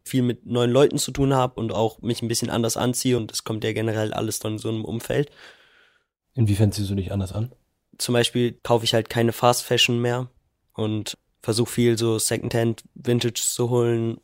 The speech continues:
Speaker 2: Ich sprech Titus nochmal auf seinen Pullover von der Luxusmarke Balenciaga an,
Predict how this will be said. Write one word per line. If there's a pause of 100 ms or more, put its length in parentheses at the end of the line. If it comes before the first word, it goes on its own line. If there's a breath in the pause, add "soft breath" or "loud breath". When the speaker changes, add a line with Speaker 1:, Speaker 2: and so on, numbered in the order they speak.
(140)
Speaker 2:
Ich
sprech
Titus
nochmal
auf
seinen
Pullover
von
der
Luxusmarke
Balenciaga
an,